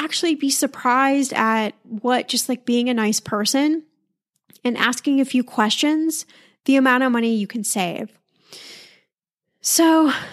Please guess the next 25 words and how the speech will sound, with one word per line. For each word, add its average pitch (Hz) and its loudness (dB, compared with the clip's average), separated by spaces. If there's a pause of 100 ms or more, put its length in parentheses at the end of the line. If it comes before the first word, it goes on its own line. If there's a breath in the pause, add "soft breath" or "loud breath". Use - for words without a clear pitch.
(240 loud breath)
on 370 -2
to 320 0
food. - -6 (600)
Food 302 2
is 247 0 (220)
the 233 -2
best 208 -2
part 208 -2
of 208 -8
traveling, 180 -6
right? 208 -2
Like, 220 -2 (180)
let's 262 0
not 214 0
kid - -8
ourselves. - -6
<laughs> - 2 (800 loud breath)
We 294 0
get 311 2
to 403 0
eat 285 4
out 262 4 (420 loud breath)
every 233 4
single 330 2
meal, 262 2